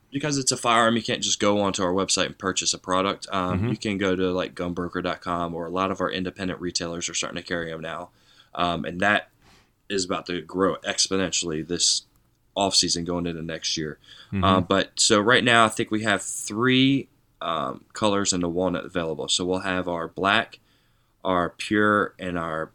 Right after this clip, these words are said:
Speaker 1: bronze. Um,
Speaker 2: Mm-hmm.
Speaker 1: and the bronze, to me, is by far my favorite look.
Speaker 2: Oh,
Speaker 1: It's,
Speaker 2: yeah.
Speaker 1: it's just beautiful, beautiful, beautiful with that wood. So
Speaker 2: Yeah, without a doubt. Um, talk about,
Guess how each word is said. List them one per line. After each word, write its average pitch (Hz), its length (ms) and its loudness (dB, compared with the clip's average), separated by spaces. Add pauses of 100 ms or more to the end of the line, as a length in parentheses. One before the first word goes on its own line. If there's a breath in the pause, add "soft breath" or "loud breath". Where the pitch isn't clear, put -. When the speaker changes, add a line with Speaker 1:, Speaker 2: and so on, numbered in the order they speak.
(180)
Speaker 1:
bronze. 85 800 0
Um, 87 100 -6 (360)
Speaker 2:
Mm-hmm. 90 80 -6
Speaker 1:
and 95 100 -2
the 90 60 -2
bronze, 101 720 4
to 90 120 -2
me, 92 340 0
is 85 120 -6
by 85 140 -4
far 78 220 -6
my 76 120 -8
favorite 62 360 -10
look. - 280 -12
Speaker 2:
Oh, 98 120 4
Speaker 1:
It's, 90 100 6
Speaker 2:
yeah. 80 140 4
Speaker 1:
it's 90 200 -2
just - 300 -2 (140)
beautiful, 80 920 -10
beautiful, 58 440 -12
beautiful 58 360 -12
with 82 100 -16
that - 160 -10
wood. 60 220 -12 (220)
So - 320 -8
Speaker 2:
Yeah, 82 240 0 (240)
without 92 340 0
a 85 40 -2
doubt. 82 340 0 (580 loud breath)
Um, 95 500 6 (480)
talk 139 300 6
about, 110 560 4